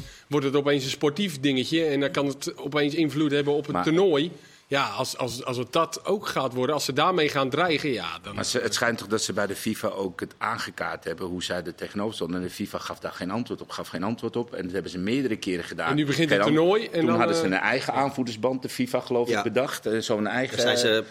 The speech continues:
Speaker 3: de laatste dagen mee gekomen, ja.
Speaker 2: Daar zijn ze in één keer mee gekomen. En nu, zeg maar, die, die landen, die grotere landen, toch besloten hebben met die One Love band, hebben ze nu in één keer gezegd. Dus het is eigenlijk constant worden de regels aangepast naar hun maatstaven. En dat is best wel vreemd.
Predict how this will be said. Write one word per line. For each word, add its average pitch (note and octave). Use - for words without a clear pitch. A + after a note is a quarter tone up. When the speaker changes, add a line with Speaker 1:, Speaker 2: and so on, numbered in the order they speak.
Speaker 3:
de A2
laatste A2
dagen A2+
mee G#2+
gekomen, G2
ja. F2+
Speaker 2:
Daar G#2
zijn B2
ze A#2+
in G#2+
één C#3+
keer C3
mee A#2+
gekomen. B2+
En A#2
nu, A#2+
zeg -
maar, G#2+
die, G2
die G#2
landen, A2
die F#2+
grotere A2+
landen, G2
toch B2+
besloten B2
hebben A#2+
met A#2
die A2+
One A#2
Love A#2
band, A2
hebben G#2+
ze A2
nu A#2
in A#2+
één A2+
keer A2
gezegd. G#2
Dus G#2
het A#2+
is A2
eigenlijk A#2+
constant C3+
worden G2+
de G#2
regels A2
aangepast A2
naar G2+
hun A2+
maatstaven. A2+
En F#2+
dat G#2
is F#2
best G#2+
wel G2
vreemd. G#2+